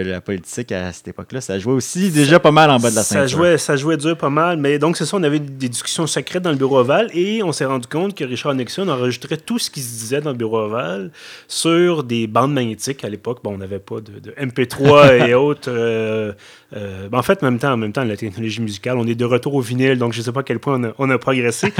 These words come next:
Speaker 1: <laughs>
Speaker 2: Mais bref, donc, on avait des bandes secrètes et, euh,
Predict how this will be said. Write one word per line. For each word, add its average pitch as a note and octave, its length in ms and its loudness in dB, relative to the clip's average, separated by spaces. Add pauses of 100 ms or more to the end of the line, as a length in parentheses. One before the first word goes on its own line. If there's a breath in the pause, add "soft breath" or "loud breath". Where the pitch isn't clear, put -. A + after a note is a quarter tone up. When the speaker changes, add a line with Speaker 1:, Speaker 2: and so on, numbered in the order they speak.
(100)
Speaker 1:
<laughs> - 180 -6
Speaker 2:
Mais D3 100 4
bref, E3+ 200 6
donc, D#3+ 180 4
on B2+ 60 0
avait D#3+ 140 4
des F3+ 140 2
bandes D3 220 2
secrètes F#3 480 -6 (200 loud breath)
et, C#4+ 360 -2 (160)
euh, - 320 -12